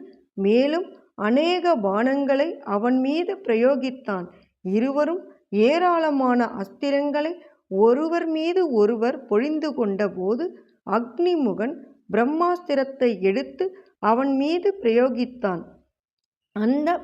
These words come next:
பிரம்மாஸ்திரமானது அநேக பிரம்மாக்களின் வடிவம் எடுத்து வெளிக்கிளம்பி வருவதற்குள்ளாகவே வீரபாகு சட்டென்று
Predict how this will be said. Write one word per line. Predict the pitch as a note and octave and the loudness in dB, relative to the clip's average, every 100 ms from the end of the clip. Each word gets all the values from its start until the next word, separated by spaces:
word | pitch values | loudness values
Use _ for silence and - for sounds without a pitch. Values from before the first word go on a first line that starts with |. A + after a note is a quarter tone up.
| F3 | -2
பிரம்மாஸ்திரமானது | F#3 B3+ D#4 E4+ E4+ D4+ C#4+ A#3+ F3 G3 B3 C4 F#4+ - _ _ | 0 2 2 0 -2 -2 0 0 0 0 0 -2 -6 -10 _ _
அநேக | F#3+ G#3+ D4 E4+ E4+ F4+ | -2 2 2 0 -2 -4
பிரம்மாக்களின் | F4 G#3+ A#3 C#4+ D#4 D4+ C#4+ B3+ B3+ | -2 0 0 2 0 -2 -2 2 2
வடிவம் | G#3+ F3+ A#3 B3+ C#4+ C4 | 2 0 0 0 2 2
எடுத்து | A#3+ D4 - F4+ - - _ F#3+ | 0 -2 -4 -6 -6 -18 _ 0
வெளிக்கிளம்பி | A#3+ E4 - - D4 D#4 E4+ F#4 - | 2 0 -2 -2 0 0 2 0 -2
வருவதற்குள்ளாகவே | F3 F#3+ C4 D#4 D#4 D4 - G3 G#3 B3 C4 C4 C4+ E4 F#4 - _ _ _ - | -2 -2 0 0 0 -6 -2 0 2 2 2 0 0 -2 -4 -12 _ _ _ -10
வீரபாகு | F3 A#3+ D#4 D#4+ D#4 G3 G3+ A#3+ E4+ F4 - | -2 0 2 0 0 0 0 0 -4 -6 -16
சட்டென்று | - - G#3+ G#3+ - D4+ D4+ D4+ | -20 -4 -4 -4 -2 0 0 0